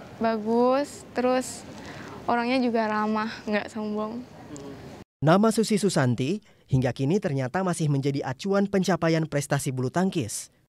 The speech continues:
Speaker 2: Hal itu tak mengherankan, karena memang dialah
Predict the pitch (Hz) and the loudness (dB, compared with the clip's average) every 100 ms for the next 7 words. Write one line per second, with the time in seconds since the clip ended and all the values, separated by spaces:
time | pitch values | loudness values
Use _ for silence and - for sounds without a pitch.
0 | _ _ _ _ _ _ _ _ - 110 | _ _ _ _ _ _ _ _ -4 -2
1 | 127 202 185 123 123 117 127 170 151 101 | -2 -2 -2 -2 -2 0 0 0 0 0
2 | 92 - _ _ _ - 113 110 123 190 | -2 -10 _ _ _ -4 -2 -2 0 2
3 | 147 120 180 - - - 151 190 220 180 | 2 0 -2 -6 -20 -6 0 2 4 2